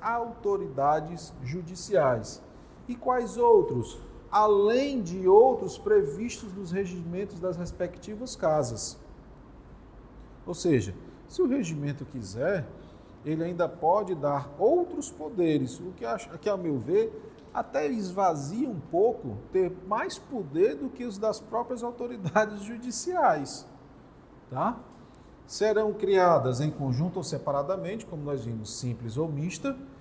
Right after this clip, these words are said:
é, mediante requerimento de um terço de seus membros.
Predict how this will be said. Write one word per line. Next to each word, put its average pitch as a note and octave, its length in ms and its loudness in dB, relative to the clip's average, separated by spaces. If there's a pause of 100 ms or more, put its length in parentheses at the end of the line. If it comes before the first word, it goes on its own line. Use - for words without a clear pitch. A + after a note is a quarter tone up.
(340)
é, A#2 500 2
mediante F3 520 0
requerimento F#3+ 600 -2
de F3 300 -6 (180)
um B3+ 260 -4 (320)
terço G3 640 0 (380)
de C#3+ 120 -10
seus D#3+ 320 -8
membros. F#2+ 520 -10